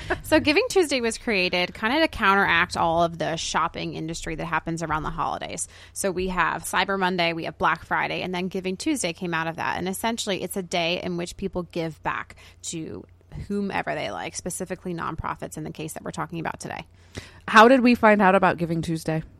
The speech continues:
Speaker 1: So Giving Tuesday is a national, um, trend, holiday, phenomenon, if you wanna call it. Um, and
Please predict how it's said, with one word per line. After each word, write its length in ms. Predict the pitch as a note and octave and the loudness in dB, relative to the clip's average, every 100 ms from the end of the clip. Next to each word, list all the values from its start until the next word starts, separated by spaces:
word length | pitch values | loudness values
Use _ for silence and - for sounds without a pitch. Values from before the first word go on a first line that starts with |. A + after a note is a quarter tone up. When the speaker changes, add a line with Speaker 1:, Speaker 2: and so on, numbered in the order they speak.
| - - - - - | -20 -20 -20 -20 -20
Speaker 1:
So 120 | - | -10
Giving 220 | A#3 C4 E4+ | -4 -2 -2
Tuesday 220 | C#4+ A#3 | -4 -4
is 80 | G#3+ | -4
a 60 | |
national, 720 | F3+ D3 E3+ A#3+ A#3+ C#4 C#4+ C4+ - | -4 -4 -4 -6 -4 -4 -4 -8 -8
um, 440 | A#3 A3+ A3 G#3+ - _ _ _ _ | -6 -4 -6 -8 -14 _ _ _ _
trend, 360 | - G3+ G3 A3 | -2 0 0 -2
holiday, 500 | G#3+ F#3+ F#3+ G3 G#3+ | 0 2 0 -2 -4
phenomenon, 560 | G3 F3 F3 F#3 G#3+ | -4 -4 -4 -4 -6
if 120 | A#3 G#3 | -6 -6
you 60 | |
wanna 180 | F#3 F3+ | -8 -6
call 220 | F#3 E3+ | -2 -2
it. 100 | G3+ - - - - | -2 -6 -20 -12 0
Um, 260 | F#3 E3+ F3+ | 2 2 0
and 640 | F#3+ F3+ F3+ F3+ F3+ - | 0 0 0 -2 -4 -6